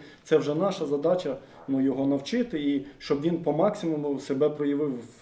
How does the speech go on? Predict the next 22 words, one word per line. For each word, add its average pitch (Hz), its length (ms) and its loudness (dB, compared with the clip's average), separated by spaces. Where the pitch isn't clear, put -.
в - 60 -20
цьому 143 260 2
виді 131 260 0
спорту, 120 380 -2
і 113 40 -6
щ-, 131 240 -6
і 127 40 2
щоб 127 180 -4
він 147 180 -2
полюбив 143 400 0
веслування. 131 600 -4
Ну, 127 180 -2
також 143 360 2
він, 147 180 2
е, - 20 -14
надалі, 143 480 6
як 135 180 0
правило, 143 340 4
поступає 135 680 2
в 120 320 -8
наш 139 320 2
вуз 202 300 -2